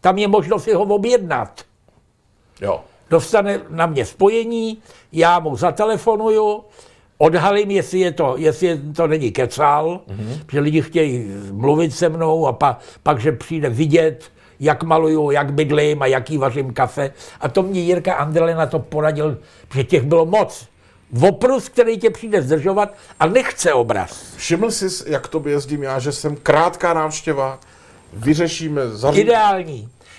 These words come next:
Speaker 1: A Andrle mi řekl, víš, co udělej? Řekni, ano, přijedete, ale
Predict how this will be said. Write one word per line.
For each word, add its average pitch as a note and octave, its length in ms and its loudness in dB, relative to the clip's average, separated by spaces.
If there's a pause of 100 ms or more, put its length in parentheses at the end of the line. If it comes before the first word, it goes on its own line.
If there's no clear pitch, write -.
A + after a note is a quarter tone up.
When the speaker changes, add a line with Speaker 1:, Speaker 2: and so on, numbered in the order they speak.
(160)
Speaker 1:
A - 60 -6
Andrle G3+ 460 2
mi G3+ 100 -2
řekl, C#3 220 -4
víš, F#3+ 220 -6
co B3 120 4
udělej? D#3+ 600 0 (720)
Řekni, B2 400 -4
ano, D#3+ 600 0 (320)
přijedete, D#3 640 0
ale G#2+ 320 -2